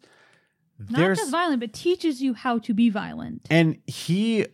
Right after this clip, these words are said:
Speaker 2: calls all game developers little creeps. There's a misunderstanding of what video games are
Speaker 1: Mm-hmm.
Speaker 2: in the mainstream. And this, there's sort of this, um, you know, idea of arrogance behind this, and it's really not.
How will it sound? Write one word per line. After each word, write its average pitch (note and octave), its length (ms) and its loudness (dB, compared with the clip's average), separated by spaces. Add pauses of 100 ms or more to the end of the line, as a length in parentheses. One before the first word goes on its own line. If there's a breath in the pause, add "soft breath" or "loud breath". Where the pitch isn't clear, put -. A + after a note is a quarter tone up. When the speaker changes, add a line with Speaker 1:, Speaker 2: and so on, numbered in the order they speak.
(180)
Speaker 2:
calls D#3+ 420 0
all D3+ 220 2
game C#3+ 320 0
developers G#2+ 760 0 (460 soft breath)
little A#2+ 380 0
creeps. - 840 -4 (540)
There's G#3 180 0
a C4+ 60 2
misunderstanding A#3 760 0
of A2+ 120 0
what C3+ 220 0
video C3+ 260 2
games D3+ 340 0
are G3 260 2
Speaker 1:
Mm-hmm. G#2 80 0
Speaker 2:
in C3 60 0
the C3+ 80 4
mainstream. B2 640 -2 (540 soft breath)
And C#3+ 100 2
this, F3 280 -2
there's F#3 260 0
sort F#3 380 0
of E3 120 -2
this, F3 300 0
um, D3 560 2 (240)
you C#3 100 2
know, C#3 200 4
idea C3+ 400 2
of A#2 280 0
arrogance D3+ 520 0
behind G2 420 -2
this, - 260 0 (380 soft breath)
and D3+ 80 0
it's D3 120 -2
really E3 260 2
not. C#3+ 420 0